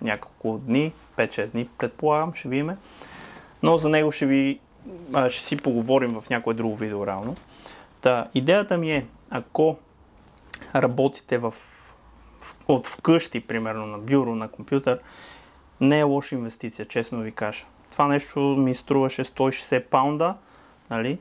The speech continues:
Има и по-големи, и по-готини. Имаше едно, което е за двама, реално щеше да ни е супер, но Миша прецени, че тя не седи много на бюрото, тя пък си работи от леглото. Не знам защо, това си е нейна работа, нали? Аз не мога на леглото, аз сядам на стола и си работя.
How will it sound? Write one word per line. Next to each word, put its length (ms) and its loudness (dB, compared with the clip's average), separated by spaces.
Има 240 4
и 60 2
по-големи, 720 0
и 80 -2
по-готини. 760 0
Имаше 360 2
едно, 200 2
което 400 2
е 40 2
за 160 -2
двама, 600 0
реално 360 0
щеше 320 -4
да 100 -4
ни 120 -2
е 40 -4
супер, 520 -2
но 380 4
Миша 400 -2
прецени, 360 0
че 220 -2
тя 200 0
не 100 -4
седи 240 -4
много 260 2
на 80 -2
бюрото, 420 0
тя 180 2
пък 180 -8
си 140 -8
работи 360 0
от 140 -6
леглото. 500 0
Не 80 0
знам 200 2
защо, 240 -6
това 200 -2
си 220 -6
е 100 -4
нейна 320 2
работа, 400 -2
нали? 260 -6
Аз 200 2
не 60 2
мога 280 4
на 120 -4
леглото, 380 -2
аз 140 -2
сядам 540 0
на 80 -4
стола 340 0
и 20 -2
си 180 -8
работя. 500 0